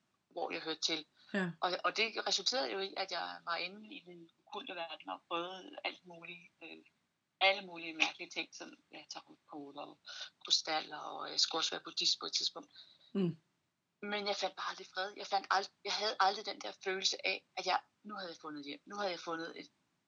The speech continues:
Speaker 1: det her hører jeg til.
Speaker 2: Nej.
Speaker 1: Det var, det var først dengang, at jeg ligesom sagde, "Okay,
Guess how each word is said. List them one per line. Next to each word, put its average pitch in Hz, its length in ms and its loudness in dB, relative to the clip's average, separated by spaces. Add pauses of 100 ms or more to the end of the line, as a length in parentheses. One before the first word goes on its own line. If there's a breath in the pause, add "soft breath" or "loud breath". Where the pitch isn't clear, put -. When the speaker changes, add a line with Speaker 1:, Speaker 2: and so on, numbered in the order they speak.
(180)
Speaker 1:
det 202 80 0
her 208 220 4
hører 165 140 0
jeg 147 120 -2
til. 160 200 2
Speaker 2:
Nej. 185 220 6 (240)
Speaker 1:
Det 254 80 0
var, 247 180 0 (180)
det 233 100 0
var 233 60 2
først 196 340 4 (120)
dengang, - 480 2
at 175 100 2
jeg 165 140 0
ligesom 175 300 -2
sagde, 165 280 -2
"Okay, 165 300 -4